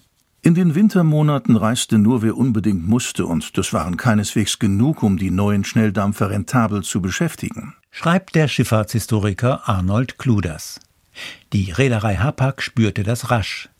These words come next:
Speaker 2: Für viel Geld hatten sich die Hamburger erst Ende der achtzehnhundertachtziger Jahre ein Quartett von vier nagelneuen Schnelldampfern zugelegt, die bei der Nordatlantikpassage Hamburg-New York gut ausgelastet waren.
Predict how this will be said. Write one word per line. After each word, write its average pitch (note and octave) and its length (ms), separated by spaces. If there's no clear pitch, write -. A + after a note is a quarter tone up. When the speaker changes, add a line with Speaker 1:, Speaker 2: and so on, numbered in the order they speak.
Speaker 2:
Für G#2 260
viel F3+ 280
Geld A2+ 480
hatten D3+ 260
sich B2+ 120
die A2 160
Hamburger A#2 560
erst A#2 380
Ende C#3 300
der G#2 260
achtzehnhundertachtziger A2+ 1300
Jahre A2 500
ein D3+ 140
Quartett A#2+ 460
von F#2 240
vier C3+ 280
nagelneuen G#2 800
Schnelldampfern G2 720
zugelegt, F2 600
die A2+ 60
bei G2 140
der G2+ 140
Nordatlantikpassage B2 1400
Hamburg-New A#2 600
York A2 380
gut C3+ 240
ausgelastet G2 760
waren. E2+ 360